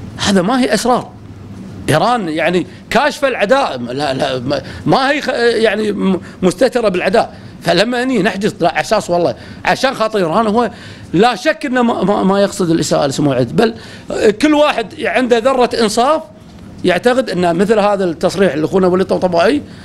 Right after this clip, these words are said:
هو خوفًا، خوفًا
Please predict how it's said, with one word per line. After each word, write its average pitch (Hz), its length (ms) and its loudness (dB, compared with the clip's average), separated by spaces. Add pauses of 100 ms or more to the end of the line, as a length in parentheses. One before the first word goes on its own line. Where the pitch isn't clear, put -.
(340)
هو 175 120 4
خوفًا، 190 400 -2 (1080)
خوفًا 226 500 0